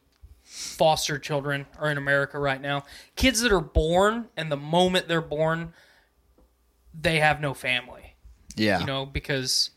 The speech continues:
Speaker 1: of whatever reason, they're just, "Yep, we don't, I don't want it." So what, what I get really wound up in sometimes, and I try not to get involved in other people's business,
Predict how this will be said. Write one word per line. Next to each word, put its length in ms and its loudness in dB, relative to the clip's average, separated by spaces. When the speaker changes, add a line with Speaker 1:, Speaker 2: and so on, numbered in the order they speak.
Speaker 1:
of 140 -6
whatever 380 4
reason, 320 -4
they're 140 -2
just, 260 -8
"Yep, 340 0
we 120 -6
don't, 180 -6
I 160 0
don't 200 2
want 180 4
it." 80 -2
So 600 0
what, 340 2
what 180 6
I 140 8
get 200 2
really 200 0
wound 340 0
up 200 -6
in 200 -6
sometimes, 520 -6
and 80 -6
I 40 -4
try 220 2
not 220 2
to 60 -14
get 140 -8
involved 440 0
in 100 -10
other 180 -4
people's 360 -14
business, 640 -6